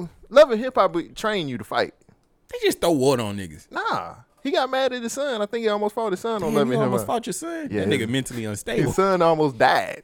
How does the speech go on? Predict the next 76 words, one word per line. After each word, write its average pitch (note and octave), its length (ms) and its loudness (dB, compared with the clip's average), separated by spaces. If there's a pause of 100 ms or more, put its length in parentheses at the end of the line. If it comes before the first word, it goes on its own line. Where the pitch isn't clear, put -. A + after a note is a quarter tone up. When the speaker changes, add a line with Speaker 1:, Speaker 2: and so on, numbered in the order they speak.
Speaker 1:
So B2 120 -4
he D#3+ 140 -2
was C3+ 120 -8
fighting. F3 460 8
Speaker 2:
God - 140 6
damn, D#4 320 6
what F#4+ 140 -2
did D#4+ 80 0
he D4+ 180 4
hit G4 160 6
him F#4+ 160 4
with? F#3+ 240 2
Speaker 1:
<laughs> - 20 -4
He's, G#3 260 -2 (280)
no, C#4 480 6 (280)
like, G3+ 180 4
his G#3 180 2
son A#3 200 6
was G#3+ 80 6
about F#3 220 4
to F3+ 60 -4
be F#3+ 120 -4
shot, G#3+ 340 4
and E3+ 80 -2
he F#3 60 0
was F3 100 -4
just E3 140 -10
like, F3 160 6
"I D4+ 80 8
ain't F4 80 6
gonna F#4 160 4
do G4+ 140 8
this F#4 120 2
shit F4+ 160 4
no E4+ 120 2
more. F4 200 4
You E4 140 0
being E4+ 240 6
out E4 140 6
here F4 100 6
in E4 80 2
these D#4 160 2
streets." E4 380 4
And F#2 360 -6
he, C#3+ 140 0
Speaker 2:
Oh. C3+ 60 -10
Speaker 1:
then E3+ 220 4
he, D3 120 -4 (460)
<laughs> - 420 -14
he D#3+ 100 -6
threw G#3 240 2
something, D#3 300 4
he, D3 140 -4
and B2 100 -6
then D3 140 -2
his C3 100 -4
son F#3+ 360 0
talked D#3+ 280 4
back F#3 200 6
to F3+ 80 0
him. E3+ 40 0
He - 40 -2
was D#3+ 80 -2
like, C#3+ 120 0
"What E4+ 140 2
you F4 60 0
say, D#4 180 0
nigga?" F4 260 2 (220)
And C3+ 80 -2
he D3+ 40 0
Speaker 2:
Oh. D#3 40 -2
Speaker 1:
went G#3 160 2
to F#3 80 -6
go F#3 160 4
fight G#3+ 280 4
him. G#2+ 160 0